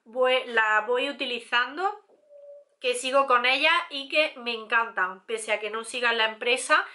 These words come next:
sigo, eh, usando sus productos y este es uno de los que no me van a faltar y que seguirán, por supuesto, en casita.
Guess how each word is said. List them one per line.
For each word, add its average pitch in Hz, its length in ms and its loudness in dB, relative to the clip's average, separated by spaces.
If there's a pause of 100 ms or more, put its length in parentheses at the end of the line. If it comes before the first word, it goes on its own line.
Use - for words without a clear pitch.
(280)
sigo, 262 500 4
eh, 233 340 4
usando 233 420 -2
sus 220 180 -10
productos 247 640 2 (420)
y 311 320 0
este 330 640 0
es 277 320 0
uno 285 400 0
de 247 100 2
los 240 140 -2
que 226 160 -6
no 233 180 -4
me 254 140 2
van 233 180 6
a 220 100 4
faltar 233 640 0 (360)
y 294 180 -10
que 339 160 2
seguirán, 262 580 0 (160)
por 285 140 -6
supuesto, 262 580 -2 (340)
en 320 280 -6
casita. - 640 -6